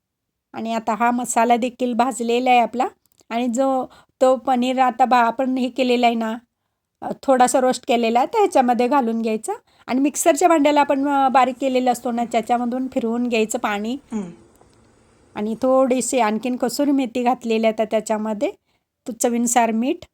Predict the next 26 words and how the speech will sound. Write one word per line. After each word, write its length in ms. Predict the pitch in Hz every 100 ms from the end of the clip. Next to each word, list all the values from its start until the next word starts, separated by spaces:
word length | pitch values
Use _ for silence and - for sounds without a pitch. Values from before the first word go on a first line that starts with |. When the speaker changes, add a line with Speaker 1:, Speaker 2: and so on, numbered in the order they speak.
| _
Speaker 1:
आणि 140 | 220 233 247
थोडीशी 320 | 320 427 427
खायची 320 | 285 240 285
साखरही 500 | - 240 220 269 320
टाकलेली 440 | 330 233 240 233 226
आहे, 60 |
पाहू 180 | 220 220
शकता 360 | 214 226 - 214
तुम्ही. 300 | 226 233 466 _ _ _ _ _ _ _ -
आणि 220 | 214 208
आता 180 | 220 208
हे 160 | 214 247
पनीर 400 | 240 226 220 226
भाजलेलं 580 | 247 254 220 214 220 214
घालून 340 | 226 214 220
घेऊ 160 | 226 440 - _ _ _ _ _ _ _ -
आणि 240 | 220 277
चांगली 480 | 311 403 403 427 392
एक 240 | 370 330 330
उकळी 280 | 285 302
आली 260 | 302 277 269
की 140 | 269
नाही 120 | 269 269
मस्त 420 | 254 254 - 285
आपला 320 | 247 254 262
पनीर 340 | 262 240 247